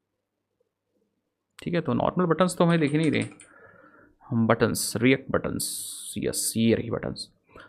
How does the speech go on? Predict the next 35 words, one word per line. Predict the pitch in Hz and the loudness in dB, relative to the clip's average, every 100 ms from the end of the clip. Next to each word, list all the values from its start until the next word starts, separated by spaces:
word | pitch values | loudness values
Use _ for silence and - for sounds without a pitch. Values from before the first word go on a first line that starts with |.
| - | 4
तो | |
इनमें | 147 175 | 6 6
से | 190 | 8
कोई | 180 | 6
भी | 180 | 8
आप | 170 | 6
यूज़ | 170 | 4
कर | 156 | 0
सकते | 156 | 0
हो, | 180 | 0
जैसे | 160 | 2
डिफ़ॉल्ट | 131 147 151 | 2 6 6
यूज़ | 151 151 | 4 4
करना | 139 | 2
है | 160 | 2
तो | 151 | 0
बटन | 117 - | -2 2
डॉट, | 135 139 - - | 2 2 0 4
बटन | 185 185 | 6 6
सिर्फ | 175 180 | 4 6
टैग | 151 143 | 8 8
आप | 143 | 8
यूज़ | 147 - | 4 2
करो, | 226 240 - _ - - | 0 0 -16 _ -4 0
कंपोनेंट्स | 117 143 208 - | 4 4 4 0
अपने | - 131 | 0 2
आप | 160 | 2
से | 143 | -2
बटन | 127 123 | 2 2
यूज़ | 120 | 2
हो | 113 | 2
जाएगा। | 117 | 2
जैसे | 135 127 | 0 -2
for | 135 | -2
example | 127 139 139 | 0 0 0